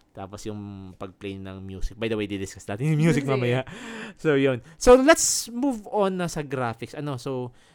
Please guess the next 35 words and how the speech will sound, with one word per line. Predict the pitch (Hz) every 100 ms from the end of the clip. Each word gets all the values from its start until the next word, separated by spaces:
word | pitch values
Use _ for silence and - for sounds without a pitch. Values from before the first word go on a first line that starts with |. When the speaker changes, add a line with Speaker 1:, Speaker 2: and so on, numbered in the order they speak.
| _
Speaker 1:
ah, | 175 165 160 151 147 - _ _ _ _ _ -
alam | 190 220
natin | 220 226 208
na | 190
this | 160 185 165
game | 139 165 -
is, | 151 127
ah, | - 135 123 120
multi-platform. | - 156 208 214 170 156 _ 151 165 - _ - 135 107 107 123
Cross, | 139 208
Speaker 2:
Mm-mm. | 180 - - - _ -
Speaker 1:
hindi | 165 165
siya | 156
pl-, | 135 139 135
multi-platform. | 143 131 123 107 110 117
More | 127 160 160
like | 156 156
cross-generation. | 190 185 143 170 156 147 139 110 98 _ _ _
Speaker 2:
Mm-mm. | 214 170 170 175 -
Speaker 1:
Cross-generation | 156 151 160 165 165 202 233
because | 175 156
it's, | 139 - -
it | -
started | - 151 143 143 -
on | 135 127
the | 123
Wii | 131 165 285 - _ -
and | 208 -
Speaker 2:
Mm-hmm. |
Speaker 1:
then | 165 151 147 139 135 -
later | 151 170 180
ported | 170 - 160 160
to | 135
the | 147 143 139 -
portable, | - 160 151 131 139 135 135